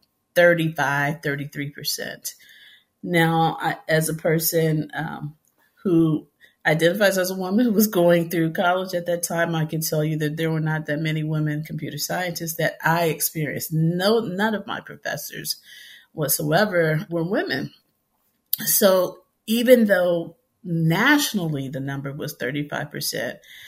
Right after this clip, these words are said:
as an individual, that was not my experience in the classroom. But when we look at the numbers over the last,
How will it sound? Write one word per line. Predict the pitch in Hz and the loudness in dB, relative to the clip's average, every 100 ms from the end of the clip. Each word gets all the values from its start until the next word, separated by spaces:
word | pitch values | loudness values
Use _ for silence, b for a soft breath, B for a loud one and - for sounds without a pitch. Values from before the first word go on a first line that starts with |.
| B B | B B
as | - 165 | 0 2
an | 170 160 | 4 4
individual, | 160 160 170 170 160 | 4 4 2 0 0
that | 156 156 | 2 2
was | 156 156 165 | 2 -2 -2
not | 156 - | -2 -2
my | 151 127 | -2 -2
experience | 151 - 156 139 - - - | -2 -4 -4 -6 -6 -10 -8
in | |
the | 143 | -10
classroom. | 143 - 151 160 - - - - - _ _ b b b b _ | -10 -10 -10 -10 -14 -16 -18 -20 -20 _ _ b b b b _
But | 196 196 | 2 4
when | 196 | 2
we | 185 | 0
look | 180 190 254 277 | -2 4 4 4
at | 233 | 0
the | 185 | 0
numbers | 170 165 160 160 156 | 0 0 2 0 0
over | 151 151 | 0 -2
the | 151 151 | -2 -2
last, | 151 147 147 147 - - | 0 0 0 -2 -2 -4